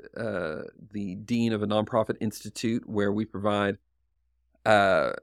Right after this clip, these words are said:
resources for, uh, specifically churches and different, um, ministry or parachurch organizations in the Christian tradition looking to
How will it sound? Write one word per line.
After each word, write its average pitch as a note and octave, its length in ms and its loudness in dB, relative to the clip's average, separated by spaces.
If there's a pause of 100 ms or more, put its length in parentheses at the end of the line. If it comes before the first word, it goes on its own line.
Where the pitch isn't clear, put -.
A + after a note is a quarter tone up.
(640)
resources C#3 560 0
for, A2 680 2
uh, A#1+ 100 -12
specifically A2+ 560 -6
churches A#2+ 600 0
and G#2 360 -2
different, G#2 680 -2
um, C#2 460 -8 (560)
ministry A2+ 460 2
or G2+ 40 2
parachurch G#2 560 0
organizations G2 880 -2
in E2 280 -4
the D2+ 60 -6
Christian G#2 340 -6
tradition F#2+ 640 -2
looking G#2 380 -2
to F2+ 360 -2